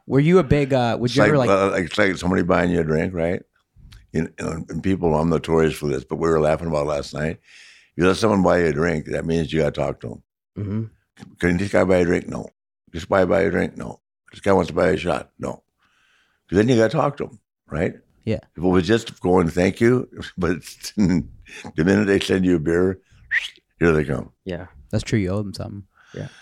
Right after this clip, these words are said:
Speaker 2: Yeah, forget it.
Speaker 1: Were you, uh, would you ever, like, buy girls shit? He's a big, like, he
Speaker 2: I
Speaker 1: buys, like, random girls jewelry and
Speaker 2: Are you kidding?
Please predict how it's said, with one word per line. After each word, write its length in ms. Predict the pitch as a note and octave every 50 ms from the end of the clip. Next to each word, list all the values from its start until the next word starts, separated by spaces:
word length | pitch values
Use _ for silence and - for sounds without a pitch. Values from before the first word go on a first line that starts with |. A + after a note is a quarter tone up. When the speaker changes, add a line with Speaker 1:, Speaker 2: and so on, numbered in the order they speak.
| - -
Speaker 2:
Yeah, 240 | - D2+ - - - - - - -
forget 300 | - D#2+ D2+ F2+ F#2 D#2+
it. 140 | - - _ _ _ _ _ _ _ _ _ -
Speaker 1:
Were 120 | - A#2+
you, 240 | B2+ C3+ D#3 D#3+ D#3
uh, 320 | D3 C#3 C3 B2 A2+ G2+ - - _ _ -
would 180 | G#2 A#2 A#2 A#2
you 80 | B2 B2+
ever, 120 | B2+ C#3
like, 240 | A#2+ A2 G2+ F#2 -
buy 220 | - F2+ F#2+ G#2+
girls 320 | A#2 A#2+ A#2+ B2+ C3 C3 -
shit? 340 | - - C#3 C#3+ - - _ _ _ _ _ _
He's 180 | _ - C3 B2
a 60 | B2+ A2+
big, 220 | G#2+ A#2 A2+ G#2
like, 180 | A2+ G#2 G2 -
he 80 | - A#2+
Speaker 2:
I 20 |
Speaker 1:
buys, 320 | G#2 - A2 B2 - G#2 G2+
like, 180 | G#2 G2+ -
random 280 | - A2+ A2 G#2+ G#2 G#2
girls 200 | G2 G#2 G2+ G2 -
jewelry 540 | - - G#2+ G2+ G#2 G#2 G2+ G2 G2 G2 G2
and 200 | F#2+ F#2 F#2 G2
Speaker 2:
Are 80 | - E2+
you 140 | G2+ G#2
kidding? 580 | G2 - - - G#2+ G#2 G2 G2+ A2+ G#2 G2+